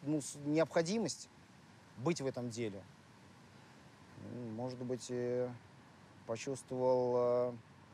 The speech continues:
ощущение, ну, пользы чему-то важному.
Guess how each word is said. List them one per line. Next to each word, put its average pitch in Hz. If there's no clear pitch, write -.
ощущение, 135
ну, 131
пользы 151
чему-то 143
важному. 101